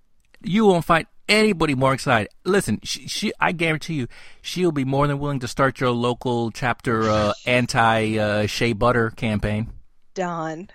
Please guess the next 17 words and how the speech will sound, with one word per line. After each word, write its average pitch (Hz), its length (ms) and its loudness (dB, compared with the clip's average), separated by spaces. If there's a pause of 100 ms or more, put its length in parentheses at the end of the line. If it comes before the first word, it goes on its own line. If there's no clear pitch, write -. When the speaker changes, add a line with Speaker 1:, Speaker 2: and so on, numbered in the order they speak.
(1040)
Speaker 2:
She - 300 -4
changed 247 680 0
her 220 160 -2
name, 170 680 -4 (200)
Don. 165 540 -6 (160)
Speaker 1:
<laughs> - 1120 -8
Listen, 127 380 0
Speaker 2:
To - 160 -18
Speaker 1:
if 120 180 -4
it's 127 120 0
something 180 300 2
with 151 120 2
the - 80 -6
Quisha 160 440 0
in 175 180 -2
there, 190 280 -4 (480)
Speaker 2:
No. 175 560 -4